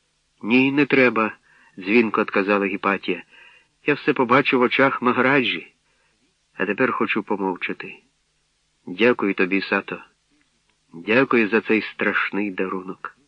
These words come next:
Вранці караван зупинився на березі річки. Чулися веселі перегукування погоничів слонів, здалека долунювали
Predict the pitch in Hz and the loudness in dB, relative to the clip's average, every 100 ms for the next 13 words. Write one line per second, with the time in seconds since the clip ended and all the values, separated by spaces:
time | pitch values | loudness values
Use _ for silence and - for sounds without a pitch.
0 | _ _ _ _ _ _ _ 87 95 143 | _ _ _ _ _ _ _ -4 2 4
1 | 180 175 - 180 - 135 131 160 151 131 | 4 2 0 0 2 4 4 4 2 0
2 | 123 120 143 - 120 107 101 110 98 101 | 2 4 2 2 0 2 2 0 0 -2
3 | 90 85 - - - - _ _ _ _ | -2 -4 -6 -8 -14 -18 _ _ _ _
4 | _ _ _ - 127 135 120 117 113 - | _ _ _ 0 4 4 2 0 0 2
5 | 120 117 107 110 98 113 - 104 101 104 | 4 4 2 0 0 0 0 0 2 0
6 | 92 98 101 92 90 - 87 82 87 85 | 0 0 0 0 -2 -2 -2 -4 -4 -4
7 | 90 120 123 _ _ _ _ _ _ _ | 0 -2 -2 _ _ _ _ _ _ _
8 | _ - 85 120 156 147 135 117 123 135 | _ -20 0 4 4 4 2 4 4 6
9 | 131 127 120 117 107 | 4 4 4 2 0